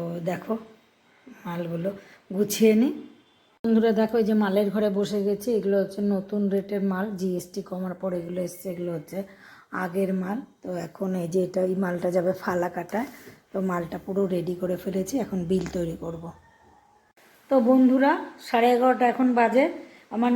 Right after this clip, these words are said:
নিচের পুরো দোকানের মাল লেখা, বিল করা, আহ, গোছানো সব হয়ে গেছে। ফালাকাটার মালটা আমি আমার হাজব্যান্ডকে দিয়ে দিলাম, ও এখন নিয়ে খেয়ে দিয়ে চলে যাবে। আর এখানে বড় বাজারে যাব,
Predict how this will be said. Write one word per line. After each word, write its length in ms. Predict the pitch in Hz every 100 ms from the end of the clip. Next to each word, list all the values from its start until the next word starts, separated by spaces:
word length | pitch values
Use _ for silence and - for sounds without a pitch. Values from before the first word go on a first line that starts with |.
| 247
নিচের 300 | 247 254 233
পুরো 180 | - 240 226
দোকানের 420 | 240 233 233 240 233 220
মাল 180 | 233 226 208
লেখা, 340 | 220 220 - 277 208
বিল 200 | 226 226 220
করা, 200 | 226 247
আহ, 640 | 302 - - - - - 214 196
গোছানো 340 | 233 233 247 269
সব 160 | - 214 214
হয়ে 120 | 233 226
গেছে। 240 | 233 277 349 359 -
ফালাকাটার 580 | 220 214 226 220 226 220
মালটা 320 | 214 208 208 214
আমি 120 | 208 214
আমার 140 | 208 196
হাজব্যান্ডকে 440 | 185 175 208 214 214 185
দিয়ে 140 | 208 208
দিলাম, 240 | 233 262 370 - - - -
ও 20 | 202 196
এখন 200 | 202 226 220
নিয়ে 140 | 214 226 -
খেয়ে 200 | 208 185
দিয়ে 140 | 214 -
চলে 200 | 220 202 190
যাবে। 220 | 202 202 311 - - - 175
আর 80 | 175 185
এখানে 220 | 196 196 185
বড় 140 | 190 196 190
বাজারে 320 | 196 208 208 196
যাব, 140 | 196